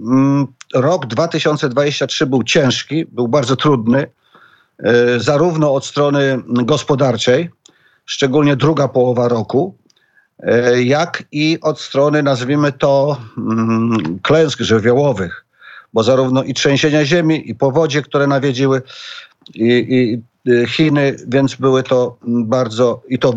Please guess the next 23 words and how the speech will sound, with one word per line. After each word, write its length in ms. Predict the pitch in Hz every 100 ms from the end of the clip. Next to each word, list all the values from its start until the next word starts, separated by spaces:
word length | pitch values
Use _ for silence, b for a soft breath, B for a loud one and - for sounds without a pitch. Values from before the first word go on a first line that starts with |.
| 113
wielkie 320 | 123 156 147 143
obszary, 500 | - 180 139 98 101 127
nie 200 | 139 139
to, 140 | 117
że 140 | 107
tam 220 | - 107 104 b b b -
tylko 280 | 120 120 120
jedno, 440 | 127 117 127 - _ -
w 160 | 113
jednej 320 | 120 120 127 123
prowincji. 640 | 123 123 143 131 - 90 B B -
Więc 280 | 123 120 - B B _ 80 -
to 320 | 143 151 151
też 280 | - 170 143
było 240 | 135 127 120
godne 320 | 127 120 123
odnotowania, 600 | 120 120 127 127 135 131
że, 340 | 123 127 123 - - - -
że 160 | 127 143
zaznaczył 600 | 151 123 185 165 107 98
to. 280 | 92 87 _ B B B B B -
Mm, 640 | 117 123 131 135 131 139
no, 400 | 147 156 165 -